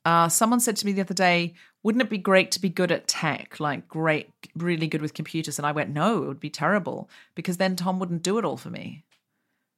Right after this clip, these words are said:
And then I would have twice the workload. I don't wanna be good at it, because if I'm good at it, I'm gonna have to do it,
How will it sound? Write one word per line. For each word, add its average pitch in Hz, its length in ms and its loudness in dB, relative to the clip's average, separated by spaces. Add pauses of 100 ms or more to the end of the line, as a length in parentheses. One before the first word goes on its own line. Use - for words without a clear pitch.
(140)
And 196 120 2
then 233 100 8
I 240 60 10
would 240 100 6
have 220 220 6
twice 220 380 4
the 208 100 0
workload. 190 480 2
I - 80 2
don't 240 120 4
wanna 262 120 2
be 294 100 0
good 190 160 2
at 135 100 0
it, - 120 -6
because 175 220 0
if 190 60 2
I'm 196 120 6
good 240 160 4
at 226 120 4
it, 143 120 0
I'm 170 140 -2
gonna 175 140 2
have 170 200 -2
to 170 80 0
do 202 240 0
it, - 160 -4